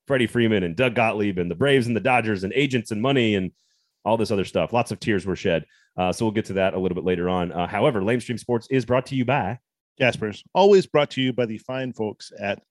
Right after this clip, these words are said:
Speaker 2: Jaspers.
Speaker 1: So you wanna know how cool Jaspers are, is, are, is, are? How, how cool Four Top Hospitality is? <laughs>
Speaker 2: Is.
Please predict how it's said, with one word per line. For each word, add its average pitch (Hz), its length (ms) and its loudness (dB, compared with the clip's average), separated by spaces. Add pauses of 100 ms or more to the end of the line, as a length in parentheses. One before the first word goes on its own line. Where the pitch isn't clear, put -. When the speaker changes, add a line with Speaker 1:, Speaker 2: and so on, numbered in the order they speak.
(100)
Speaker 2:
Jaspers. 101 540 -6 (580)
Speaker 1:
So 151 140 -8
you 151 120 -2
wanna 226 140 4
know 233 100 4
how 196 100 6
cool 165 260 4
Jaspers 131 440 0
are, 127 220 2
is, 123 360 0
are, 113 340 0 (100)
is, 139 340 -2 (280)
are? 135 260 -2 (540)
How, 117 180 0 (240)
how 117 140 -4
cool 143 240 2
Four 131 220 -2
Top 135 200 0
Hospitality 120 600 0
is? 127 480 0 (200)
<laughs> - 200 -8
Speaker 2:
Is. 113 300 -2